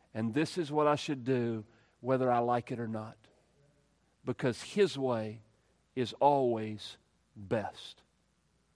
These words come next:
The more wise you are, the more you'll believe that. Father in heaven, thank you for the book of Proverbs. And there is, Lord, as you well know, a plethora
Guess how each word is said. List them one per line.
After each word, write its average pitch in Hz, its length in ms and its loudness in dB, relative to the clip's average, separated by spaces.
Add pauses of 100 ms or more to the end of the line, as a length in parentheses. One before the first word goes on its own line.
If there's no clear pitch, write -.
(920)
The 110 80 -4
more 120 180 0
wise 139 420 6
you 175 180 2
are, 185 340 2 (500)
the 110 120 -2
more 120 200 2
you'll 123 160 2
believe 110 340 -4
that. 107 220 -10 (600)
Father 160 240 8
in 143 40 6
heaven, 151 280 8
thank 160 320 6
you 120 220 0 (100)
for 139 420 10
the 117 100 -2
book 117 200 0
of - 120 -8
Proverbs. 139 760 6 (720)
And 120 220 -4
there 139 220 6
is, 113 400 0 (240)
Lord, 127 320 0
as 127 220 -2
you 151 120 2
well 123 220 0
know, 120 240 0
a 113 60 0
plethora 117 600 0